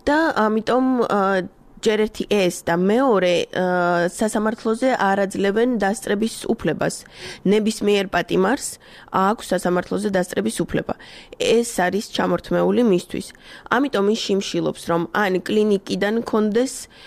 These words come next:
რაღაცა გარკვეული საშუა-, ა-, ასევე მას წაართვეს ტელეფონით, მ, ურთიერთობის, ა, საშუალება. ამ, ჩვეულებრივ პაციენტ-, ო, ჩვეულებრივ, მ, პატიმარს,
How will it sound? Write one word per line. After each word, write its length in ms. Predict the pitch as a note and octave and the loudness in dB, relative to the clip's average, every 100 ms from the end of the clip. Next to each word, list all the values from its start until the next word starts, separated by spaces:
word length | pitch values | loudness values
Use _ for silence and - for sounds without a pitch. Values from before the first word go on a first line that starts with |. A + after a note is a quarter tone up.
| - | -12
რაღაცა 380 | - G#3+ A#3 A#3+ | -2 0 0 -2
გარკვეული 480 | G#3+ G3+ - A3 A#3 | 0 -2 2 2 2
საშუა-, 280 | - A3 - | -2 -2 0
ა-, 160 | F#3+ - | 0 2
ასევე 340 | G#3+ - C4+ D#4 | 0 0 0 2
მას 260 | A#3+ C4 | 2 0
წაართვეს 580 | - A#3+ A#3+ C4+ C#4 D4+ - - - - | 0 0 2 0 -2 -4 -6 -18 -20 -10
ტელეფონით, 640 | - A#3+ B3 B3 A3 A3 - | -2 0 2 2 0 -2 -2
მ, 1000 | G#3 G3 G3 G3 F#3+ F#3 F#3+ F#3 F#3 - | 2 2 4 4 4 2 2 0 0 -2
ურთიერთობის, 840 | G3+ - - F3 F3 F3+ E3 A3 - - | -4 -4 0 0 2 0 0 -2 -4 -4
ა, 160 | - F#3 | 0 2
საშუალება. 680 | F3+ - G3 - D#3 - - - - - - - - - - | 0 0 -2 0 0 0 -2 -8 -14 -18 -16 -16 -18 -14 -2
ამ, 680 | G3+ G#3 G3+ G3+ G3+ G3+ - | 0 2 2 2 2 -2 -4
ჩვეულებრივ 800 | - - C4 C#4 C#4 A#3 A#3 C4 | -6 0 2 2 2 2 0 0
პაციენტ-, 720 | - B3 D4 - F#3+ F3+ - - | -2 -2 -2 -2 0 0 0 0
ო, 100 | E3+ | -2
ჩვეულებრივ, 760 | - - B3 A#3 G#3+ G3+ G#3 | 0 0 0 2 0 2 2
მ, 960 | G3+ F#3+ F#3+ F#3 F#3 F3 F3 - - G#3 | 2 0 2 2 2 0 -2 -4 -6 -4
პატიმარს, 840 | - B3+ - F3 E3 - - | -2 0 2 2 0 -4 -12